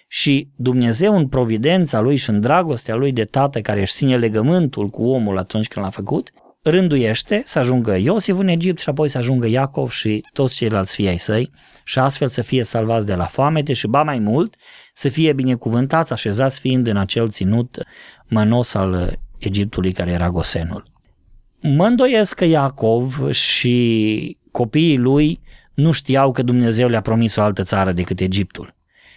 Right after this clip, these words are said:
Iacov știe că merge acolo pentru o vreme, merge să se pună la scut, până când trece această perioadă de foamete. Interesant e că generațiile care vin, care se nasc din Iacov, cumva din copiii lui Iacov, din nepoții lui Iacov mai apoi,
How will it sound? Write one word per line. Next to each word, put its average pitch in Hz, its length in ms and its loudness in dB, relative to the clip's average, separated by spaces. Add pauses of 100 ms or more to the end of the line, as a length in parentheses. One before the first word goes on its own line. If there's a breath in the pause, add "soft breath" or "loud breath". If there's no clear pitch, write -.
(140 soft breath)
Iacov 151 400 2
știe 262 280 2
că 143 120 0
merge 143 300 2
acolo 151 400 2
pentru 202 360 2
o 226 60 4
vreme, 208 260 2
merge 170 240 2
să 180 120 0
se 147 160 -2
pună 190 280 2
la 190 120 4
scut, - 420 -2 (360 soft breath)
până 160 260 2
când 165 360 2
trece 196 400 2
această 139 420 0
perioadă 135 380 2
de 139 100 0
foamete. 135 540 -4 (140)
Interesant 151 580 0
e 247 60 2
că 185 120 -2
generațiile 151 580 0
care 117 260 0
vin, 135 460 2
care 143 180 0
se 135 160 0
nasc 196 300 2
din 139 220 0
Iacov, 120 520 0
cumva 113 300 -2
din 117 160 0
copiii 101 400 0
lui 120 140 0
Iacov, 107 400 -4
din 113 180 -2
nepoții 135 460 -2
lui 90 100 -4
Iacov 107 340 -6
mai 113 160 -2
apoi, 110 340 -4